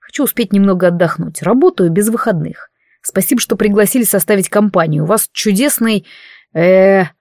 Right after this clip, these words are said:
Златокрылый обвёл глазами сад. Шмель, надеюсь, мы друг друга поняли. Передавайте привет супруге».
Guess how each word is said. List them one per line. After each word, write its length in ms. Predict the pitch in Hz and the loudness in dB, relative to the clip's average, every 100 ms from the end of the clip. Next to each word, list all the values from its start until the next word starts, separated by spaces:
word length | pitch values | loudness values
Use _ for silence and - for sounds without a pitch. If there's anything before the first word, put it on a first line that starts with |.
| - | -12
Златокрылый 640 | 160 160 160 185 196 180 | -6 -4 -4 0 2 2
обвёл 280 | 165 180 180 | 0 0 2
глазами 340 | 185 175 190 | 0 0 0
сад. 320 | 196 156 - _ _ _ _ _ _ - | 0 -2 -6 _ _ _ _ _ _ -8
Шмель, 540 | - 220 214 139 - _ _ _ | -2 2 2 0 -6 _ _ _
надеюсь, 420 | 175 202 320 226 | -4 0 2 2
мы 160 | 226 240 | 2 0
друг 260 | 185 214 196 | 0 0 0
друга 340 | 240 202 202 | 2 2 0
поняли. 580 | - 175 156 156 - - _ _ - | 0 -4 -2 -4 -8 -16 _ _ -8
Передавайте 540 | 202 285 370 370 302 | -2 2 2 2 -2
привет 380 | 233 233 196 220 | 0 0 2 0
супруге». 560 | - 160 135 131 - | -4 -6 -8 -10 -14